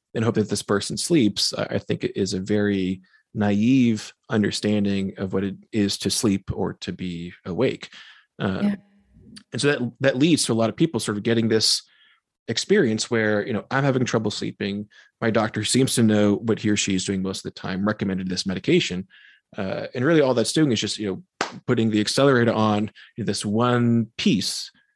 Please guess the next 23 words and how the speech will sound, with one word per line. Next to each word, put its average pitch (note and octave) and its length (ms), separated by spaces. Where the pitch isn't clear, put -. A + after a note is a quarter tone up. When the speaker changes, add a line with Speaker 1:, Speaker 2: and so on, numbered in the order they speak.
Speaker 1:
You A#2 60
know, A2 60
it's A2 100
not D#3 80
that D3 160
they're A2 100
wrong, B2+ 360
it's G2 100
just - 160
that G#2 100
this B2+ 180
is - 60
only G2+ 340
a F#2+ 140
very, A2 320
one A#2 380
very A#2+ 200
small A2 300
component G2+ 540
of G#2 240
these, G2+ 380
of A2+ 200
this G2+ 160